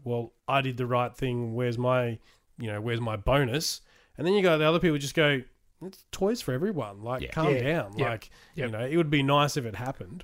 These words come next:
Speaker 1: but yeah, I think Kekla, yes, Grayskull, they're better off probably not making that
Speaker 2: Oh, look, I think,
Speaker 1: mainstream release.
Speaker 2: I think that's right. I think, yeah, but the, the Grayskull thing is, if you're savvy about it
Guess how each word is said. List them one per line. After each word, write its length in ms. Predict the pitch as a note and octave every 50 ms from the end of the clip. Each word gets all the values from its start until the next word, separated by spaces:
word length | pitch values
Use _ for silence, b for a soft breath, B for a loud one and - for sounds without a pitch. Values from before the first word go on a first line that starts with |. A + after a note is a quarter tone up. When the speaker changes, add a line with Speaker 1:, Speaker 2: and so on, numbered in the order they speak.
| - -
Speaker 1:
but 260 | - A2 A2 A2 - _ b b b b b b b b
yeah, 200 | - G#2 G#2 - -
I 100 | D3+ D#3+
think 180 | F3 E3 D3+ -
Kekla, 500 | E3+ E3+ D#3+ - F3 E3+ E3+ E3 D#3+ D3+ C#3+
yes, 420 | D3 D3+ D3+ D3+ D3 - - - -
Grayskull, 920 | D3+ C#3+ B2+ D3 C#3 C#3 C3+ B2 - - C#3+ C3+ C3+ C3 B2+ B2+ B2 A#2 A2+ - - _ _ _ _ -
they're 300 | C3 A#2+ A2 A2+ A2+ A2+
better 340 | A2 A2 A#2+ A2+ G#2+ G#2+ G#2+
off 100 | G#2 -
probably 280 | - A#2 G#2 G#2 G#2+ G#2 G#2 A2+
not 400 | A2+ A2 A2 G#2+ G#2+ - - - - - - F#3 F3 G#3 G3+
making 400 | D#3+ B2 A2 G#2 G2 G#2+ A2 G#2
that 80 | G#2+ G#2
Speaker 2:
Oh, 100 | D#3+ E3
look, 140 | F3 E3+ D3+
I 100 | C#3+ C3+
think, 140 | C3+ E3 C3+
Speaker 1:
mainstream 160 | B2 A2+ A2+
release. 320 | A2 A2+ B2+ C3 A#2 A2+ -
Speaker 2:
I 140 | C3+ C3+ C3+
think 160 | E3+ E3+ D3+
that's 240 | C#3 B2 A2 - -
right. 400 | A2+ A2 G2+ F#2+ G2 B2 C#3+ - -
I 100 | B2+ C#3
think, 180 | C#3 A3+ A#3 F3
yeah, 240 | F3 D#3 C3 B2 B2
but 100 | B2 C3
the, 160 | D3 D3 C3 B2 D#3 -
the 100 | - C#3+ C3+
Grayskull 520 | B2 D#3 F3 G3+ A3+ A3 - A3 G3 D#3
thing 220 | - D3 C3+ B2 A#2
is, 220 | A2 G#2 F#2+ F2
if 140 | G#2 F#2+ - A#2
you're 380 | C3+ D#3+ F#3 G#3+ A3 A3 G3+ b b b b b b b _
savvy 600 | - - - - - C3 A2+ A#2 G#2+ A#2+ A#2 A2+
about 380 | G#2 F2 D#2 D#2+ C#2 A#1 A#1 A1+
it 140 | G#1+ -